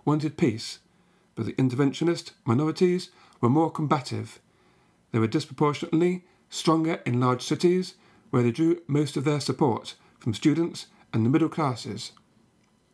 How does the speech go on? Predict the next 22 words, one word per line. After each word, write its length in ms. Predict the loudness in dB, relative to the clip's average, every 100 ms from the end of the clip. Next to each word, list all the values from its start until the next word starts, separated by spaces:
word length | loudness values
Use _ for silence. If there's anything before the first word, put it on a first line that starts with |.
| _ _ _ -2
They 140 | -2
condemned 580 | 0 0 0 0 -2 -6 _ -4
Giolitti 540 | 0 0 2 2 0 -4 -12 -4
and 100 | -2
his 140 | 0
supporters 500 | 0 2 2 0 -2
for 160 | -2 -2
betraying 600 | -2 0 2 2 0 -4 -14 -20 _
the 80 | 2
ideals 400 | 2 2 0 0
of 100 | 0
the 180 | 0 0
Risorgimento 880 | -4 0 0 2 0 0 -2 -8 -12 _ _ _ -2
by 100 | -2
failing 500 | 2 2 2 0 -4 _ _ -6
to 100 | 0
take 260 | 2 2
the 140 | -2 0
opportunity 680 | -2 0 0 0 2 0 0
for 140 | -10
territorial 580 | -2 0 2 0 0 0
expansion. 680 | -6 0 0 0 -4 -10 -12